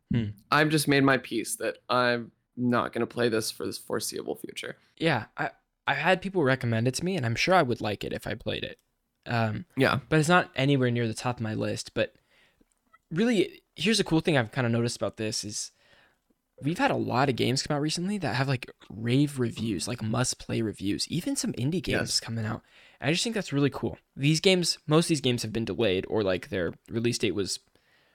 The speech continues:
Speaker 1: guessed to be earlier than it was and stuff. And it
Speaker 2: Sure.
Speaker 1: sounds like they're taking their time, you know, and it,
Speaker 2: Mm-hmm.
Speaker 1: delivering these really good experiences, you know?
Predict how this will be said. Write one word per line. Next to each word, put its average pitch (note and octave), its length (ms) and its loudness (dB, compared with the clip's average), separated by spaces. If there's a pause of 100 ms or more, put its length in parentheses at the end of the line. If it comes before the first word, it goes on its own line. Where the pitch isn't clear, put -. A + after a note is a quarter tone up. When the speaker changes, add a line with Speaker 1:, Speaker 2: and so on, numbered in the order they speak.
(320)
Speaker 1:
guessed A#2+ 460 0
to A2 80 -10
be G2 120 -4
earlier A2+ 320 2
than A2+ 120 -2
it D#2 80 -4
was G#2+ 260 0
and B2 100 -2
stuff. C#3 280 -2
And A2+ 220 -4
it A2 140 -4
Speaker 2:
Sure. A2 200 -4
Speaker 1:
sounds G#3 340 2
like G3 120 -4
they're D3+ 100 0
taking C#3+ 300 2
their B2 120 2
time, D3 400 -2
you A#2+ 80 0
know, A#2+ 220 -2
and A#2+ 340 -6 (160)
it, - 280 -10
Speaker 2:
Mm-hmm. C3 300 2 (520)
Speaker 1:
delivering C3+ 500 4
these A#2 240 2
really B2 220 4
good A2+ 160 2
experiences, F#2 800 -2 (160)
you A2 100 -4
know? A2+ 200 -2